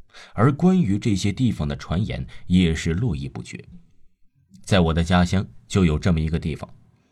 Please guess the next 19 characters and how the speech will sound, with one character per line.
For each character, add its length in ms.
那 140
是 160
一 100
条 300
呈 240
L 320
形 300
状 160
的 100
上 300
坡， 320
也 180
是 160
村 420
子 220
通 320
镇 320
上 260
的 220